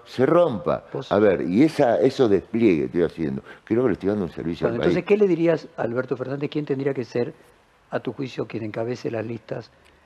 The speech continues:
Speaker 2: en el distrito más importante que es la provincia de Buenos Aires? Si él te dijera, "Daniel, vení", vos le decís, "No, mira, lo que yo estoy haciendo en Brasil es más importante para la Argentina".
Speaker 1: Creo que más allá de quien tenga la responsabilidad de ser los candidatos, el fondo de la votación va a ser, "¿Acompañamos al presidente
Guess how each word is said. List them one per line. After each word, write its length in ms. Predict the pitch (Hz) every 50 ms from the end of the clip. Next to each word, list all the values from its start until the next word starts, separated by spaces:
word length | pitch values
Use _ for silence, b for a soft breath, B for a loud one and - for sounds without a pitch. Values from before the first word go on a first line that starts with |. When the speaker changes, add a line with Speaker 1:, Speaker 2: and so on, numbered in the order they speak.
| b _
Speaker 2:
en 120 | 127 120
el 80 | 123 120
distrito 360 | 127 120 - 151 131 - 131
más 240 | 135 160 160 - -
importante 640 | 147 123 - 127 120 - - 151 143 110 - 131
que 80 | - 127
es 60 | 117
la 80 | 120 113
provincia 400 | 113 113 113 113 120 - - 120
de 20 |
Buenos 320 | 113 117 113 113 110 -
Aires? 260 | 131 135 139 143 135 B B B B B
Si 120 | - 147
él 60 | 143
te 80 | - 147
dijera, 640 | 131 117 - 143 135 131 127 143 165 214 220 - _ _ _ _
"Daniel, 320 | - - 123 127 135 143 139
vení", 240 | 143 147 147 151
vos 120 | 151 139 139
le 60 | 127
decís, 140 | - 147 143
"No, 140 | 131 131 120
mira, 180 | 120 117 113
lo 80 | 110 117
que 80 | 120
yo 80 | 127 143
estoy 180 | 143 - 143 127
haciendo 480 | 127 - - 147 131 139 139 139 139 B B B B B B -
en 120 | 143 127
Brasil 320 | 123 120 123 - - 156
es 80 | 147 131
más 220 | 139 151 147 -
importante 480 | 151 131 123 123 - - 131 123 117 120
para 200 | - 127 113 110
la 60 | 107 107
Argentina". 560 | 107 - 107 101 101 - - 98 92 92 90 - - _ _
Speaker 1:
Creo 200 | - 104 98 92
que 120 | 92 92
más 180 | 95 104 98 -
allá 260 | 92 82 98 92 87
de 60 | 87 -
quien 220 | - 73 69 76
tenga 240 | - 78 82 80 78
la 160 | 78 78 78
responsabilidad 880 | 76 76 73 - - 78 73 - - 78 73 80 85 87 92 90 78 64
de 80 | 58
ser 200 | - - - 69
los 100 | 69 69
candidatos, 680 | - - 71 69 73 76 82 87 85 - 90 90 80 - B B B B B B B -
el 120 | - 69
fondo 300 | - - 90 95 92 87
de 40 | 80
la 60 | 76 73
votación 480 | 76 71 65 67 - - 92 87 85
va 60 | 71
a 20 | 69
ser, 220 | - 78 69 69
"¿Acompañamos 720 | 67 - 71 67 64 64 73 85 87 87 85 82 78 - -
al 100 | 60 60
presidente 560 | - - - - - 64 73 85 82 76